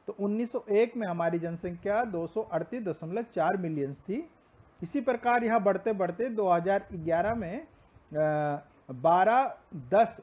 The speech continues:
दशमलव दो मिलियन हो गई। तो ये जो हमें आंकड़े प्राप्त हुए हैं, जितने, जिसको आपने ईयर वाइज देखा है, अ, बड़े, अ, आसानी से आप इसको देखकर समझ गए हैं कि जनसंख्या किस प्रकार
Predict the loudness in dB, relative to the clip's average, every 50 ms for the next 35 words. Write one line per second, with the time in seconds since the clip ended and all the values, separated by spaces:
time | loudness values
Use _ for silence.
0 | -16 -12 -4 -4 -4 -2 -2 -2 0 0 0 0 0 2 4 4 4 4 2 0
1 | 0 0 -2 -2 -2 -4 -8 -8 -10 -12 -14 -14 -20 -20 -20 _ _ _ _ _
2 | -10 _ 2 2 4 4 2 0 0 0 2 2 2 2 2 -2 -4 -6 -6 -4
3 | -2 -2 -2 -2 -2 -6 -6 -2 2 2 4 2 2 0 -4 -8 -6 -4 -4 -4
4 | -4 -4 -4 -6 -6 -6 -8 -8 -8 -8 -8 -8 -8 -8 -8 -2 0 2 4 4
5 | 4 2 0 -4 -6 -6 -6 -8 -6 -2 0 2 2 2 4 4 4 4 2 0
6 | -4 -4 -4 -4 -4 -4 -2 -2 -2 -2 -2 -4 -8 -12 -20 _ _ _ _ _
7 | -8 -4 -2 0 0 2 2 2 0 0 -2 -4 -4 -2 0 2 2 2 2 2
8 | 2 2 4 4 4 2 0 -4 -2 -2 -2 -2 0 0 0 0 -2 -2 0 2
9 | 2 2 2 0 -2 -4 -6 -6 _ -4 0 2 2 2 2 -2 -4 -4 -8 -8
10 | -8 -6 -6 -2 -2 -2 -2 -2 -4 -4 -4 -4 -6 -6 -8 -10 -10 -8 -8 -8
11 | -10 -12 -18 _ _ _ _ -4 -4 -4 -4 -2 -6 -6 -4 -4 -4 -4 -4 -8
12 | -10 -6 -8 -8 -8 -2 -2 0 2 2 0 -2